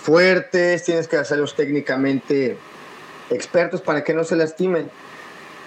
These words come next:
Pero ¿sabes qué, Farías? ¿Sabes qué, cabrón?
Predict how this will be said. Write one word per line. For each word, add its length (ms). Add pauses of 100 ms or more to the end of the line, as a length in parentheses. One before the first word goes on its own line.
(140)
Pero 180
¿sabes 400
qué, 140
Farías? 560 (2750)
¿Sabes 380
qué, 180
cabrón? 320